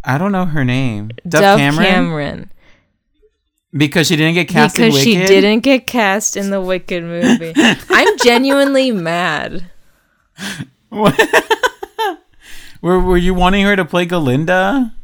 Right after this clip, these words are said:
Speaker 2: Yeah. It only makes sense.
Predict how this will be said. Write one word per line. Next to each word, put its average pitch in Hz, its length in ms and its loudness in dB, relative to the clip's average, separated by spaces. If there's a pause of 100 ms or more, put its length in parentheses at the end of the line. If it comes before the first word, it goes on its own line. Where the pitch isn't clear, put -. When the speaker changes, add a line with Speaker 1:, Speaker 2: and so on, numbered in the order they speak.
(360)
Speaker 2:
Yeah. 190 680 2 (1120)
It 208 140 2
only 247 200 2
makes 254 300 2
sense. - 880 -2